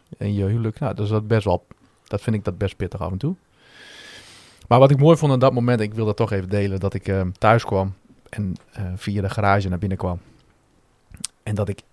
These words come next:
eh, rechtsuit vanuit mijn ooghoek mijn zoon al aan zag stormen.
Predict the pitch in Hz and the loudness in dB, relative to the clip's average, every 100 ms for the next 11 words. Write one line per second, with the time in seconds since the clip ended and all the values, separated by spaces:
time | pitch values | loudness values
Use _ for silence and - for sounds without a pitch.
0 | _ - - 107 101 104 113 - 95 95 | _ -18 -10 -8 -6 -4 -4 0 0 2
1 | 104 98 104 98 131 117 - 104 101 113 | 0 0 0 2 2 0 -2 -2 0 0
2 | 110 101 104 110 101 - - 113 104 92 | 0 -2 0 0 0 -4 -2 0 2 0